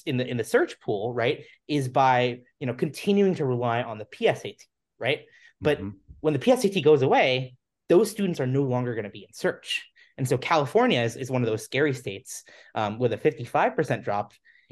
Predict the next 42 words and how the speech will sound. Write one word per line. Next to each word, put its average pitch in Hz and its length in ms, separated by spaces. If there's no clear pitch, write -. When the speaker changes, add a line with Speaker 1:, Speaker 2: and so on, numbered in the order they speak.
Speaker 1:
If 139 100
you 139 100
go 220 260
<laughs> 190 140
down 175 240
to, - 120
you 131 300
know, 117 240
to 127 100
the 110 60
South 196 420
or 123 120
to 123 80
the 120 80
Great 135 260
Plains, 151 280
some 156 100
of 170 40
those 170 120
states 143 200
where 123 120
it's 117 160
really 139 340
A 127 80
C 127 200
T 131 200
dominated 165 560
in 123 80
terms 117 320
of 107 140
the, 104 260
the 120 80
final 120 340
college 113 280
admissions 135 340
test, 254 340
again, 226 260
the 160 60
College 151 300
Board, 175 360
to 135 60
the, 117 140